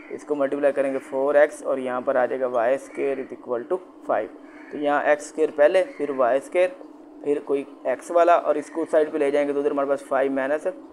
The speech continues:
फ़ोर आ जाता है। ठीक हो गया। तो इधर आ गया एक्स स्क्वायर, वाई स्क्वायर, फ़ोर एक्स, इसको वन कह देते हैं। तो यहाँ हमारे पास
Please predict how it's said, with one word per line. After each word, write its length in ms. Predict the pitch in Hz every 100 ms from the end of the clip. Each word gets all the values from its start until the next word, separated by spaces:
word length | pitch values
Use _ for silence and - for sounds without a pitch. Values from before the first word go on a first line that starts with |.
| - - - - -
फ़ोर 220 | 139 127
आ 80 | 92
जाता 240 | 80 -
है। 60 | - - - - - - - - - - - - - 302 - - - - - - -
ठीक 120 | 190
हो 100 | 185
गया। 140 | 147 156
तो 540 | - - - - -
इधर 160 | 135 143
आ 100 | 139
गया 300 | 147 147 160
एक्स 200 | 156 -
स्क्वायर, 380 | - 143 147 143
वाई 360 | 131 120 135
स्क्वायर, 440 | 147 - 147 151 160 - - - - - - - - - - - -
फ़ोर 420 | 139 143 151 147
एक्स, 300 | 135 - -
इसको 340 | 131 - 160 - - - 131
वन 240 | 135 127
कह 180 | 120 104
देते 260 | 113 -
हैं। 80 | 110
तो 60 | 123
यहाँ 180 | 131 131
हमारे 160 | 135
पास 240 | 139 139